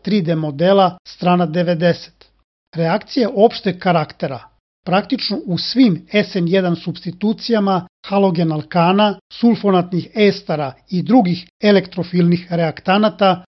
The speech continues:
postaju racemski proizvodi, odnosno nestaje hiralnost na reakcionom centru.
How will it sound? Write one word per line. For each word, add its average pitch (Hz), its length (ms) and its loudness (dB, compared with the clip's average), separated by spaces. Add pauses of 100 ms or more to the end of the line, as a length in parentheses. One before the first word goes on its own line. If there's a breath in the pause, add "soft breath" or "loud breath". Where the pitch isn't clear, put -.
(120)
postaju 185 560 2
racemski 180 600 0
proizvodi, 180 720 -2 (220)
odnosno 185 680 2 (220 loud breath)
nestaje 185 560 2
hiralnost 175 720 0 (320)
na 165 160 0
reakcionom 180 600 0
centru. 175 520 -2